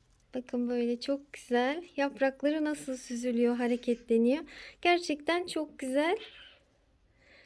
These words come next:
Yine bu kurdele çiçeği de ilk sabah güneşini alıyor. Sonrasında zaten cam kenarında sürekli ışık alan bir yer.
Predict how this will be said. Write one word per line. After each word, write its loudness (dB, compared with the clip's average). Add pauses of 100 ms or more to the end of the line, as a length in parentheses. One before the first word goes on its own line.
(160)
Yine 4
bu 0 (1700)
kurdele 6
çiçeği 0
de 2 (800)
ilk 2
sabah 0
güneşini 2
alıyor. 0 (440)
Sonrasında 2
zaten 0
cam 0
kenarında 2
sürekli 0 (360)
ışık -6
alan 0
bir 0
yer. 2